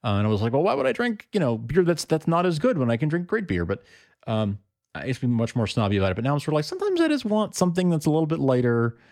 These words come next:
that is, that's still enjoyable. And, uh, yeah, so I've been, I've been doing that a, a bit,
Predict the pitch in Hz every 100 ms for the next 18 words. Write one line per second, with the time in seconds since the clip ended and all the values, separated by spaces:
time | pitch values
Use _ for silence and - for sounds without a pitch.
0 | _ _ _ 110 107 107 98 - 117 -
1 | 139 135 120 110 98 104 98 98 - -
2 | _ _ _ 98 92 87 85 82 78 80
3 | 80 80 _ _ _ 110 - _ _ -
4 | 117 143 156 139 151 139 123 113 - -
5 | - 95 95